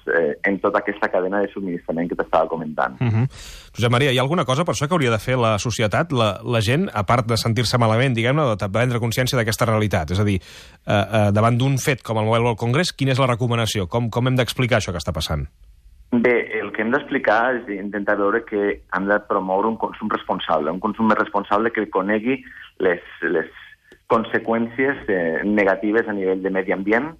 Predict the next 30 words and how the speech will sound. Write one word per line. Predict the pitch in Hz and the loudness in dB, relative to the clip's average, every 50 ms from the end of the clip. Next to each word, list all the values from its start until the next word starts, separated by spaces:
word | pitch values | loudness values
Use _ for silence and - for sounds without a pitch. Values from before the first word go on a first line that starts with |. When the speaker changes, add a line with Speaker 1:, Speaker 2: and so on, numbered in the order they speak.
| _ _ _ _ _ _ _ _ _ _ - | _ _ _ _ _ _ _ _ _ _ 0
Speaker 1:
com | 117 113 110 | 0 0 2
s'estan | 120 113 - 117 110 98 | 0 -2 0 0 -2 -2
reciclant | 101 98 - 110 95 - 101 95 | -2 -4 -4 -4 -2 0 0 0
els | 92 92 85 - | 0 -2 -4 -2
mòbils, | 95 95 98 113 131 143 139 - - - _ _ _ - - _ - | 0 0 0 0 0 -2 -4 -8 -14 -20 _ _ _ -20 -14 _ -4
a | 95 101 | -2 -2
nivell | 101 98 107 113 117 110 | 0 0 0 0 2 2
de | 117 110 101 - - | 2 2 2 0 -2
les | 98 98 92 | -4 -6 -4
vulneracions | 95 104 98 95 92 90 - 110 107 101 | -4 -4 -4 -2 -4 -2 -2 -2 -4 -2
de | 101 101 95 | -4 -4 -4
drets | 90 82 - | -4 -6 -4
humans, | 87 82 87 95 117 147 147 - - - - | -2 0 2 2 2 0 -2 -6 -8 -4 0
eh, | - 87 85 82 73 - - _ _ _ _ _ - | 2 2 2 2 -2 -4 -8 _ _ _ _ _ -2
quines | 123 120 117 117 123 120 - | 0 2 2 0 -2 -2 -4
conseqüències | 110 104 - - 95 90 98 101 101 - 95 90 90 92 | -4 -4 -2 -2 -2 0 0 -2 -2 -2 -2 -2 -2 -2
estan | - 98 92 90 | -2 -2 -2 0
tenint | 95 90 92 87 | 0 0 0 2
la | 85 80 | 2 0
República | 78 82 80 - 85 82 80 78 80 | 0 0 -4 -4 -2 -2 0 0 0
Democràtica | 80 82 80 82 - 80 - 73 | 0 0 -2 -2 -2 0 0 0
del | 71 - | 0 0
Congo, | - 107 117 113 107 | 0 0 2 4 2
a | 92 | 2
la | 82 80 - - - | 0 -2 -6 -8 -8
Xina | - 110 107 110 95 - | -4 -2 -2 -2 -2 -4
i | 95 87 | -4 -2
a | 87 | 0
d'altres | 92 92 92 95 92 - - | 0 0 -2 -4 -8 -6 -4
països, | - 87 90 95 104 110 123 135 - | -2 -2 -2 -2 -2 -2 -4 -4 -4